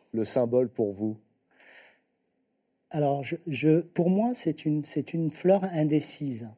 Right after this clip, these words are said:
Speaker 2: C'est-à-dire que elle se ferme le soir, cette fleur, mais on ne sait jamais, quand on la voit dessinée, hein, sur une planche,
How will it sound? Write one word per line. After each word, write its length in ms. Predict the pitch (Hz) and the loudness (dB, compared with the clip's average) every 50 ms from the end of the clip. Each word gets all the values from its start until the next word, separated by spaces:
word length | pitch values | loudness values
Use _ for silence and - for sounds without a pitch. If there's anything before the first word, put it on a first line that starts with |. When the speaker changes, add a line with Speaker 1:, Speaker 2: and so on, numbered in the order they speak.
| _ _ | _ _
Speaker 2:
C'est-à-dire 640 | - - - - 143 143 139 151 170 180 175 175 - | -20 -14 -8 -4 -4 -2 0 2 2 2 2 0 -2
que 280 | - 160 147 143 131 - - - - - _ _ - | 0 0 0 0 0 -4 -10 -20 -20 -20 _ _ -8
elle 120 | 139 135 | -8 -8
se 160 | 131 - - 135 | -6 -4 -6 -6
ferme 400 | - - - 214 214 208 185 156 | -2 2 2 2 2 2 0 0
le 80 | 147 135 | -2 -2
soir, 340 | - - 156 170 190 202 - | -2 -2 0 0 0 -2 -4
cette 180 | - 151 139 | -6 -8 -8
fleur, 540 | - - - 139 160 175 214 233 175 127 120 - _ - - - - _ _ - | -8 -8 -6 -4 -4 -2 -4 -6 -8 -12 -14 -16 _ -20 -20 -20 -20 _ _ -2
mais 200 | 135 151 170 170 - | 2 2 2 2 0
on 80 | 151 | -4
ne 40 | 139 | -6
sait 200 | - - 151 143 | -4 -2 -2 -2
jamais, 680 | 131 143 156 151 165 190 196 190 156 139 147 127 131 131 - | 0 0 0 0 0 0 0 -2 -2 -6 -8 -10 -14 -12 -8
quand 260 | - 147 139 - 147 | -6 -6 -6 -4 -4
on 100 | 143 143 | -4 -2
la 140 | 139 139 139 | -2 -4 -2
voit 360 | 131 156 170 160 160 - - _ _ - | 0 0 0 0 0 -4 -10 _ _ -2
dessinée, 720 | 127 156 160 151 - - 170 165 185 247 269 226 151 127 | 2 2 2 2 0 0 0 2 2 2 2 2 0 -2
hein, 140 | 131 160 196 | -4 -6 -6
sur 260 | - - - 135 120 | -8 -8 -8 -4 -4
une 120 | 139 127 123 | -4 -4 -4
planche, 420 | - - 208 233 240 226 - - | -6 -4 -4 -4 -4 -6 -8 -14